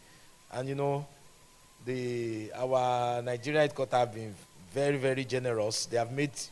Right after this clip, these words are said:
free Wi-Fi available. Whether you have data or not,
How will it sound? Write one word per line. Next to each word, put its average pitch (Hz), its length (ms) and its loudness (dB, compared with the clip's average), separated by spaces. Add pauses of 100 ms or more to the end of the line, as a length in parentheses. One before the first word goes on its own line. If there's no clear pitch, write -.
(440)
free 147 240 0
Wi-Fi 123 840 6
available. 107 540 -2
Whether 147 240 6
you 135 100 6
have 131 180 8
data 131 220 0
or 123 100 6
not, 113 400 -2